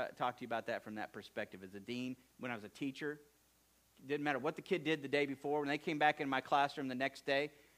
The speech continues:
and I, I, I'd, s-, I'd tell them, they'd say, you know,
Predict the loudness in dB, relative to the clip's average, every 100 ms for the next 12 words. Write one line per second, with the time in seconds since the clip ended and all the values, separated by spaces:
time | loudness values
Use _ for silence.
0 | _ -8 -6 -4 -4 -4 -4 -4 -6 -4
1 | -2 -2 -4 -4 -4 -4 -6 -6 -6 -10
2 | _ _ _ _ _ _ _ _ -8 -6